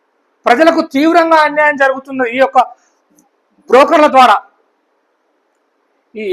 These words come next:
ఏజెంట్లను పెట్టుకొని ఇక్కడ ఉన్నటువంటి వెహికల్ ఇన్స్‌పెక్టర్ వాని చేతికి మట్టి అంటకుండా ఆ యొక్క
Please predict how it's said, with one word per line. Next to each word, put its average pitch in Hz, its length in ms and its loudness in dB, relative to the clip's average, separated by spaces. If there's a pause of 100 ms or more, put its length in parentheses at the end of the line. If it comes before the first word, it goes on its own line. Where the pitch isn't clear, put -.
ఏజెంట్లను 311 480 0
పెట్టుకొని 262 420 -4 (1500)
ఇక్కడ 294 240 2
ఉన్నటువంటి 302 460 -2 (380)
వెహికల్ 302 340 2
ఇన్స్‌పెక్టర్ 294 480 -4 (140)
వాని 226 200 -2
చేతికి 254 380 -2
మట్టి 214 340 -8
అంటకుండా 233 460 -2 (2000)
ఆ 214 100 0
యొక్క 233 140 -2